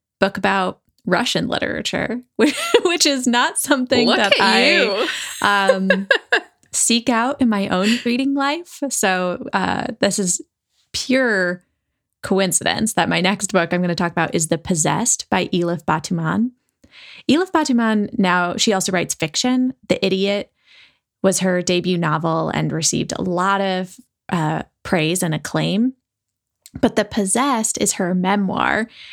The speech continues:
Speaker 1: and it's about being in a grad school program where she's studying Russian literature.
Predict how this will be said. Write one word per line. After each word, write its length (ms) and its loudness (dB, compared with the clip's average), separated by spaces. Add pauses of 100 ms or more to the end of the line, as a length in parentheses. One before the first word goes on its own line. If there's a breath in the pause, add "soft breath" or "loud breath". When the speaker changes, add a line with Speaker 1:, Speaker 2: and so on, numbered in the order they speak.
(120)
Speaker 1:
and 120 2
it's 140 0
about 380 0
being 400 2
in 160 0
a 80 0
grad 420 0
school 300 -2
program 680 -2 (280 soft breath)
where 140 4
she's 300 0
studying 800 0
Russian 440 0
literature. 760 -2